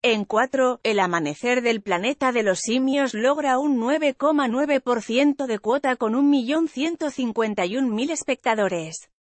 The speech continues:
Vivir de noche en La Sexta anota un seis por ciento y setecientos cuarenta y cinco mil espectadores, y en Antena tres, Timay, un once coma dos por ciento con un millón cuatrocientos treinta y ocho mil espectadores.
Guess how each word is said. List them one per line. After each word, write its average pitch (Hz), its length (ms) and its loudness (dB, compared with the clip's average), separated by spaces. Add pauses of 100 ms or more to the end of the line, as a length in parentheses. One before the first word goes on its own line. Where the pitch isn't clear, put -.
(500)
Vivir 190 540 -2
de 214 140 -2
noche 269 460 0
en 233 100 -2
La 196 100 0
Sexta 262 480 -2
anota 247 400 0
un 311 160 0
seis 214 340 -2
por 208 200 -2
ciento 285 380 -2
y 254 80 0
setecientos 262 760 -2
cuarenta 208 460 -2
y 170 60 -6
cinco 208 440 -2
mil 285 240 -2
espectadores, 240 1040 0
y 233 120 0
en 214 100 0
Antena 214 420 -2
tres, 185 400 0
Timay, 180 540 -4
un 262 220 2
once 294 360 0
coma 262 300 0
dos 277 240 0
por 247 180 0
ciento 285 460 -2
con 220 180 -2
un 285 140 4
millón 285 380 2
cuatrocientos 262 840 -2
treinta 196 360 -2
y 170 100 -4
ocho 247 300 0
mil 302 220 -2
espectadores. 247 1120 -2